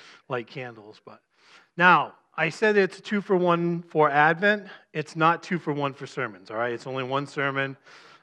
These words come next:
um, just one this week. I had prepared, uh, Dave Wonders had prepared as well, 'cause we had a backup plan with the snow, and then, of course, it got canceled. Um, his got posted online, so if you wanna hear it, it was a really good message on Advent and,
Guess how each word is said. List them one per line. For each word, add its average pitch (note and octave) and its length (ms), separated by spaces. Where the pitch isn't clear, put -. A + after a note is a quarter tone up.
um, B2 500
just - 180
one C#3+ 280
this C#3+ 180
week. C#3 380
I C3 80
had C#3+ 200
prepared, E3+ 600
uh, B2+ 180
Dave D3 280
Wonders G#3+ 360
had F3 160
prepared D#3+ 380
as C3+ 140
well, E3 280
'cause D3+ 140
we D3+ 80
had D#3 160
a D3+ 40
backup D3+ 400
plan D3+ 260
with C#3+ 100
the C3+ 100
snow, D3 380
and B2+ 100
then, C3 180
of - 420
course, C#3+ 160
it C#3 80
got B2 240
canceled. D3 580
Um, A#2+ 120
his F3 280
got D3+ 160
posted D#3 340
online, C#3 400
so D3 120
if A#2+ 100
you B2+ 80
wanna C3 320
hear E3+ 320
it, E3 60
it C#3 40
was A#2+ 120
a B2 40
really B2+ 200
good C3 160
message B2+ 320
on B2 140
Advent C#3 500
and, A2+ 160